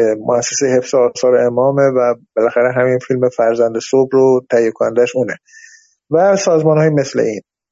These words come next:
هر یک فیلم بد و غیر قابل پخشی که بسازند یک زلزله‌ای توی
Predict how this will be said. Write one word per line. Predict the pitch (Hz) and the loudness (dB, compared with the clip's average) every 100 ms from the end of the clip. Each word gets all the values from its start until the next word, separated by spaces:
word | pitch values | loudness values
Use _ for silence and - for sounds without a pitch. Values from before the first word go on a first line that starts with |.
| _ | _
هر | - 175 220 240 | -6 -2 0 2
یک | 202 170 170 170 - - - | 0 2 2 0 -12 -16 -6
فیلم | - 233 208 165 147 135 127 127 _ _ _ 143 | 2 4 4 2 2 2 0 -6 _ _ _ 0
بد | 190 175 240 | 0 0 -2
و | 110 131 | -2 0
غیر | 139 147 143 | 2 2 2
قابل | 139 139 135 135 131 - | 2 2 2 0 -2 -4
پخشی | 180 185 - 160 | -4 -4 -2 0
که | 143 | 0
بسازند | 139 135 135 139 143 156 156 - _ _ _ _ _ _ _ | -2 0 0 2 0 0 -2 -8 _ _ _ _ _ _ _
یک | 151 170 202 196 - - - | 0 2 2 0 -12 -20 -8
زلزله‌ای | 139 139 151 151 143 151 160 202 202 | -6 0 4 4 4 2 4 4 2
توی | 202 190 175 170 170 | 2 2 4 4 2